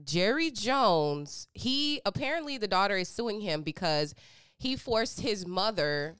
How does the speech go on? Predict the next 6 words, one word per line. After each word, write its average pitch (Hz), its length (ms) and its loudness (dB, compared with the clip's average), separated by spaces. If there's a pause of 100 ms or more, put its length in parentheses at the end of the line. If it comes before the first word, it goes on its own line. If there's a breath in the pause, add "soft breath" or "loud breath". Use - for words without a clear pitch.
(260)
to 180 600 -2 (320 soft breath)
basically 233 360 -2
sign 202 260 0
a 180 60 0
confidentiality 190 1040 0
agreement 147 600 -2